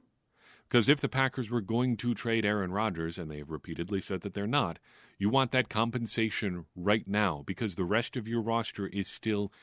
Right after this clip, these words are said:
in contender mode right now. You've got so much money tied up on defense right now. You've got so many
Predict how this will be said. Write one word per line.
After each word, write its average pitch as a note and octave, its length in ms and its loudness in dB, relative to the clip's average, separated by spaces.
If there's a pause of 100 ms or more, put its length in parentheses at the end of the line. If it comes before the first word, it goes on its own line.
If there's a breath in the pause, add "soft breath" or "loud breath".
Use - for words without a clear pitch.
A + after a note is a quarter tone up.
(340 loud breath)
in A#2+ 180 4
contender A2+ 560 2
mode E2 420 0 (380 soft breath)
right F#2 380 2
now. G2+ 420 0 (200)
You've F2 140 -10
got F#2+ 240 0
so - 260 0
much B2+ 200 -2
money A#2+ 220 0
tied A2+ 240 -2
up A2+ 120 -4
on G#2 140 0
defense G2+ 540 -4 (360)
right G2 420 2
now. G2 420 2
You've G2 180 -2
got G#2 240 0
so B2+ 260 -2
many A#2+ 360 0